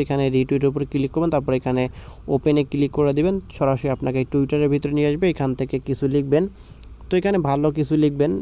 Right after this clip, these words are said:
একটু, জ-, যেমন এরকম গুড প্রজেক্ট বা স্ট্রং প্রজেক্ট বা গুড প্রজেক্ট এরকম কিছু লিখবেন। লেখার পর এখান থেকে হচ্ছে আপনার এই রিটুইট পাচ্ছেন, এই যে রিটুইট, এখানে একটা ক্লি-, এখানে ক্লিক করে দেবেন টুইটের উপর।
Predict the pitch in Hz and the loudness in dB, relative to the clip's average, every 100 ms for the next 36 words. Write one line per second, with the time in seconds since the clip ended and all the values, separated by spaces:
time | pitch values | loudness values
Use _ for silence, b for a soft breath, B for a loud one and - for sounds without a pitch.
0 | - - 143 135 135 127 127 135 147 - | -6 -6 0 0 2 0 0 -4 -6 -6
1 | 110 135 131 131 127 123 127 127 131 127 | -4 0 2 2 0 0 0 2 2 0
2 | - 131 123 127 - 139 120 123 - 135 | 0 2 2 -2 -2 -2 0 0 -2 -2
3 | 127 120 131 123 123 120 135 127 120 117 | -2 0 0 2 2 0 -2 0 0 2
4 | 131 127 - B B B - 139 123 127 | 2 2 -6 B B B -4 0 2 0
5 | 143 135 147 139 143 175 165 127 117 131 | 0 0 0 -2 0 2 4 4 2 2
6 | 139 165 190 175 151 147 147 151 147 147 | 2 0 2 2 0 -2 0 -2 -2 -4
7 | 151 151 - 135 135 131 123 147 147 - | -2 0 2 4 4 2 2 0 -2 -12
8 | - 123 120 139 127 131 123 120 156 180 | -4 -4 -2 -2 0 0 0 0 0 0
9 | 156 131 120 127 - 123 131 135 120 127 | 0 0 -2 -4 -4 -4 -2 -2 0 -2
10 | 120 156 135 139 120 117 113 135 127 123 | 0 0 2 2 4 2 2 2 2 -2
11 | 120 | -4